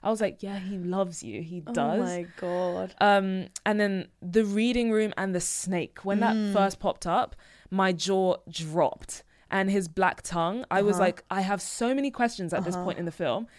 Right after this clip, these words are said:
Speaker 1: I checked the time and I was like, "Okay, good, there's still a lot of
Speaker 2: Yeah.
Speaker 1: time left, so
Speaker 2: Oh,
Speaker 1: these will be
Speaker 2: there was
Speaker 1: answered."
Speaker 2: questions I was having even two hours in.
Speaker 1: Yeah, yeah.
Speaker 2: Thinking, "What the fuck is going
Speaker 1: Literally,
Speaker 2: on?"
Speaker 1: literally.
Speaker 2: Okay.
Speaker 1: Um, so yeah, the snake, the reading room, all of that, like, I was just, my mind was going crazy.
Speaker 2: Mm-hmm.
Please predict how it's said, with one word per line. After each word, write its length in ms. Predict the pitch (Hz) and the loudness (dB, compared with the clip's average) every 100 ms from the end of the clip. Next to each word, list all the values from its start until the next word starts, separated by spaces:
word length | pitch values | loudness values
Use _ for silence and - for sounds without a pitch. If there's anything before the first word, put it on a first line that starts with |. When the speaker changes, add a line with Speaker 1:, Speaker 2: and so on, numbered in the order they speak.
| - - | -20 0
Speaker 1:
I 120 | 202 | 0
checked 280 | 190 247 - | 2 -2 -2
the 100 | 208 | -6
time 240 | 208 196 170 | -2 0 0
and 60 | |
I 40 | 160 | 0
was 100 | 156 | -2
like, 140 | - | -4
"Okay, 240 | 165 156 | -6 -8
good, 240 | 135 151 - | -6 -6 -6
there's 160 | 117 | -10
still 180 | - 170 | -6 -4
a 40 | 151 | -2
lot 60 | 202 | 2
of 40 | |
Speaker 2:
Yeah. 160 | 196 180 | 4 4
Speaker 1:
time 140 | 135 | 4
left, 160 | 143 - | 0 4
so 120 | 220 | 4
Speaker 2:
Oh, 100 | 196 | 4
Speaker 1:
these 160 | 180 185 | 2 0
will 80 | |
be 140 | 180 175 | 4 8
Speaker 2:
there 180 | 208 214 | 8 8
was 160 | 214 | 4
Speaker 1:
answered." 100 | - | 4
Speaker 2:
questions 380 | 226 233 202 208 - | 4 2 -2 0 2
I 160 | 190 | 4
was 100 | 190 | 4
having 300 | 185 185 180 | 2 0 0
even 320 | 175 175 175 | -4 -4 -4
two 200 | 170 - | -4 -2
hours 240 | 175 104 - | 0 0 -2
in. 240 | - - - 226 | -6 -10 -2 6
Speaker 1:
Yeah, 240 | 240 175 | 8 8
yeah. 200 | 196 196 | 8 6
Speaker 2:
Thinking, 160 | 202 180 | 4 -4
"What 120 | - | -10
the 60 | |
fuck 100 | - | -16
is 60 | - | -2
going 120 | 233 | 4
Speaker 1:
Literally, 420 | 254 254 226 208 - | 6 6 4 4 2
Speaker 2:
on?" 320 | 202 202 220 | 0 0 2
Speaker 1:
literally. 540 | 240 - - 123 92 | 2 0 -6 -4 -6
Speaker 2:
Okay. 320 | 190 151 120 190 - | -6 -6 -6 -8 2
Speaker 1:
Um, 480 | 208 208 202 196 190 | 4 6 4 -2 -4
so 140 | - 226 | 2 4
yeah, 160 | 190 | 4
the 100 | 175 | 2
snake, 320 | - 233 233 | -2 0 0
the 80 | 202 | 0
reading 240 | 190 202 185 | 0 0 0
room, 220 | 185 175 | 0 2
all 180 | 208 214 | 4 4
of 100 | 180 | 4
that, 200 | 165 170 | 2 2
like, 160 | 160 - | 0 0
I 100 | 190 | 0
was 160 | 202 175 | 0 -2
just, 280 | 165 - - | -6 -8 -10
my 180 | 185 196 | -2 0
mind 320 | 202 208 240 | 2 2 2
was 240 | 190 160 - | 0 -2 -6
going 480 | 156 - 180 160 156 | -10 2 2 2 -4
crazy. 680 | - 190 175 156 - 104 - | -2 0 2 0 -6 -8 -6
Speaker 2:
Mm-hmm. 360 | 185 190 180 | -6 -6 -8